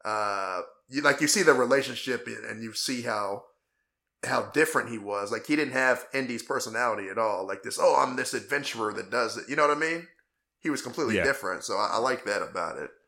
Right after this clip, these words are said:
Speaker 1: Um, and then obviously how their characters, how they evolve and how they get closer and stuff like that. But yeah, man, I just
Speaker 2: Yeah.
Speaker 1: think Last Crusade did a good job of taking all the elements of Raiders of Lost Ark. They elevate, they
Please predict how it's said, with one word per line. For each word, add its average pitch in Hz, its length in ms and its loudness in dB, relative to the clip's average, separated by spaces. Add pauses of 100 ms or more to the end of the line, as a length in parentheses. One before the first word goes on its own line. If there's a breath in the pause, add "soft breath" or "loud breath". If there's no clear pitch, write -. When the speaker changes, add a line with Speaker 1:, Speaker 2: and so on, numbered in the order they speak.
(260)
Speaker 1:
Um, 95 460 -6 (320)
and 127 100 -2
then 131 140 -2 (120)
obviously 135 460 8
how 123 120 4
their 113 200 -2
characters, 117 580 -4
how 113 120 0
they 104 140 -4
evolve 104 460 0
and 101 120 -8
how 101 100 -6
they 98 100 -8
get 95 160 -14
closer 110 360 -6
and 92 100 -14
stuff - 240 -10
like 87 220 -10
that. 85 280 -8
But 87 200 -6 (600)
yeah, 214 180 10
man, 208 260 4
I 214 80 4
just 330 160 0
Speaker 2:
Yeah. 208 80 6
Speaker 1:
think 156 100 2
Last 156 280 8
Crusade 160 340 2
did 147 120 2
a 143 40 0
good 139 180 0
job 139 220 6
of 127 100 -2
taking 143 240 -2
all 135 140 2
the - 100 -6
elements 127 400 0
of 104 160 -6
Raiders 120 260 -2
of 110 80 -6
Lost 110 280 -2
Ark. 123 320 0 (400 soft breath)
They 120 200 -6
elevate, 147 420 2 (340)
they 127 100 0